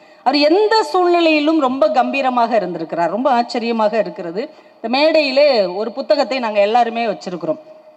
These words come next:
அந்த புத்தகத்துக்கு பேர் கலைஞரின் பேனா அப்படிங்கிற ஒரு புத்தகம்.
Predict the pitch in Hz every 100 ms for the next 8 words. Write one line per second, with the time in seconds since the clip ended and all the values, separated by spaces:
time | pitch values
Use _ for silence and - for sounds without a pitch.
0 | _ _ _ - - 277 285 320 349 320
1 | 311 240 233 240 254 - 247 294 302 254
2 | 247 285 - - 247 262 247 226 180 190
3 | 208 220 202 170 165 156 160 156